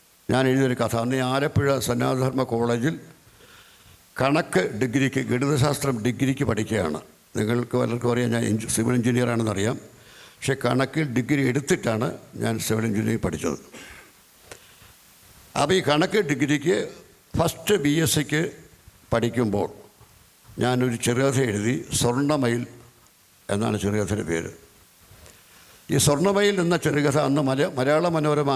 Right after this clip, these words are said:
ആഴ്ചപ്പതിപ്പിലേക്ക് അയക്കുമ്പോൾ എനിക്കത്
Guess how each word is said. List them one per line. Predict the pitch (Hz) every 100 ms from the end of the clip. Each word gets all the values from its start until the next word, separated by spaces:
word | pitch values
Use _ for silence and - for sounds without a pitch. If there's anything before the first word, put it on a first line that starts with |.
| 131
ആഴ്ചപ്പതിപ്പിലേക്ക് | 160 - 185 180 147 160 147 139 123
അയക്കുമ്പോൾ | 113 123 101 73 - - _ _ - - - - - - _ - - - 123
എനിക്കത് | 139 165